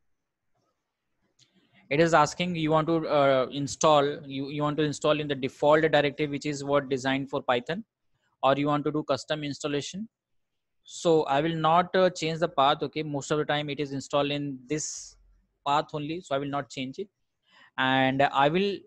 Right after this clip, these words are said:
add the Python's path to my system environment. So I will click on this, add Python three point eight to the path, so that I should be able to access Python commands anywhere, okay,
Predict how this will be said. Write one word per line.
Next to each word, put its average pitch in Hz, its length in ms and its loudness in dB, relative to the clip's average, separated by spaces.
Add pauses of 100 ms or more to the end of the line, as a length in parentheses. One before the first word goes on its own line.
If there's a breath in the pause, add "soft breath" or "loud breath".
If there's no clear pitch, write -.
(120)
add 175 440 4
the 190 480 2 (1200)
Python's 175 760 -2 (120)
path 160 320 6 (640)
to 165 100 -4
my 156 180 0
system 180 520 -6 (600)
environment. 147 560 0
So 160 100 0
I 147 80 2
will 151 100 -2
click 143 220 -8
on 139 140 -2
this, 175 260 -8 (120)
add 147 280 2
Python 139 380 -2
three 143 100 -10
point 143 260 -6
eight 143 140 -6
to 135 80 -10
the 123 120 -6
path, 143 260 -4 (260)
so - 220 -4
that 147 300 2 (380 soft breath)
I 143 140 2
should 160 260 -6
be 170 100 0
able 156 220 2
to 151 160 -8
access 127 400 -6
Python 131 480 -2
commands 139 540 -4 (160)
anywhere, 151 560 2 (500)
okay, 156 380 -4